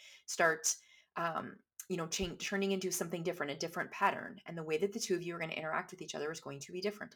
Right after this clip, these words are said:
all based on your action of being a pattern interrupt. Now, this might sound impossible, but I promise you it's not. It does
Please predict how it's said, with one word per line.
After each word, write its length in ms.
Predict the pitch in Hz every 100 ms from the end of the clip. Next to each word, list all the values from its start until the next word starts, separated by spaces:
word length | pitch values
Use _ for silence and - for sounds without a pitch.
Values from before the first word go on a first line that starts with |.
| -
all 220 | 156 180
based 320 | 196 180 165 -
on 300 | 131 135 139 - - _
your 260 | 151 156 202
action 400 | 156 147 151 143 147 -
of 160 | 131 135
being 160 | 143
a 40 | 123
pattern 280 | 139 - -
interrupt. 460 | - - - - - _ _ _ _ _ _ _ - -
Now, 80 | 190
this 140 | 196
might 160 | 196 196
sound 120 | 214
impossible, 640 | 208 170 - 156 151 208 -
but 80 |
I 60 | 170
promise 320 | 165 151 160
you 60 | 196
it's 120 | 196
not. 200 | 143 - - _ _ _ _ _ _ _ _
It 140 | 190 185
does 260 | 180 170